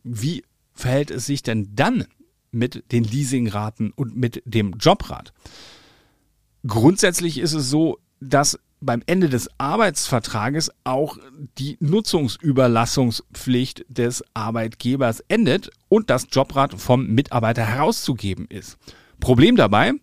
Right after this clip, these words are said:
der Leasingvertrag bleibt natürlich grundsätzlich bestehen.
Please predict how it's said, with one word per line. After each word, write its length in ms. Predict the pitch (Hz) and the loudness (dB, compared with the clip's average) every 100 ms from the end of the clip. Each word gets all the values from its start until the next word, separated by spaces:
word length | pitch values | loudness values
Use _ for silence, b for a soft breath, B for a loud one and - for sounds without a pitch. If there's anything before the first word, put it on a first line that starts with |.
| _ - | _ -4
der 80 | 113 | 0
Leasingvertrag 920 | 196 277 156 - 107 - 92 143 - | 2 2 0 -2 -6 -8 -8 -10 -2
bleibt 240 | 113 - | -2 -2
natürlich 400 | 131 120 135 123 | -4 -4 -4 -6
grundsätzlich 560 | - 143 135 127 127 - | -2 -2 -2 -4 -4 -4
bestehen. 580 | 110 - 180 113 - | -4 -2 0 -2 -6